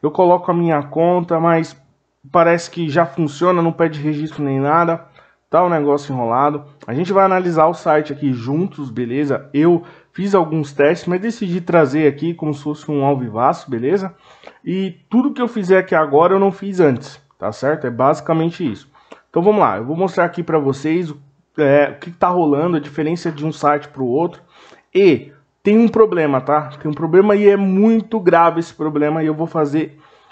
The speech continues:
essa execução na frente aqui, ao vivo praticamente,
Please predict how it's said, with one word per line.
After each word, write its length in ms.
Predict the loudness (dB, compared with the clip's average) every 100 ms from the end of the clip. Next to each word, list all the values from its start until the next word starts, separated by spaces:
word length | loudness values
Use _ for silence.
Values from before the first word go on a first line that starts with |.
| _ -12 0
essa 220 | 0 2
execução 540 | 0 -2 0 2 4
na 140 | 4 0
frente 460 | 0 0 0 -4
aqui, 320 | -4 -4 -4 -2
ao 240 | 2 2
vivo 400 | 0 -4 -6 -6
praticamente, 840 | -4 -4 -2 -2 0 0 -4 -10